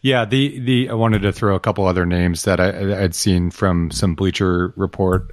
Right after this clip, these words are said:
uh, folks throughout. Tayshaun Prince, um, obviously, uh, connections to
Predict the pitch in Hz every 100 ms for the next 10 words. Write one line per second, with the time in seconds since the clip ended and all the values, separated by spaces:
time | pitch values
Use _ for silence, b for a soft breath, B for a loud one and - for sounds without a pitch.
0 | 95 92 90 90 90 B B B - -
1 | 98 87 - 107 92 90 - 104 92 104
2 | 87 82 - 92 90 - - - 92 90
3 | 85 85 87 - 90 90 92 - 90 90
4 | 87 92 - - - - 107 95 - 110
5 | 98 - - 98 98